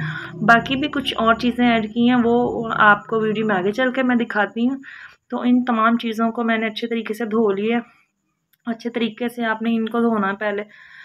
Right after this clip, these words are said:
तो उसके बाद जो है आपने कटिंग करनी है बारीक साइज़ में, इनकी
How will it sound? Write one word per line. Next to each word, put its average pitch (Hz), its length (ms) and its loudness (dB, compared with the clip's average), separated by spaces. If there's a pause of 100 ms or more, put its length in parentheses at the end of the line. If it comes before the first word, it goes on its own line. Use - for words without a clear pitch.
(160)
तो 226 100 -8
उसके 226 320 -8
बाद 220 300 2
जो 240 120 0
है 240 80 2
आपने 220 340 0
कटिंग 233 360 0
करनी 226 260 -2
है 233 80 0
बारीक 214 360 0
साइज़ 214 340 -2
में, 214 100 -6
इनकी 214 300 -4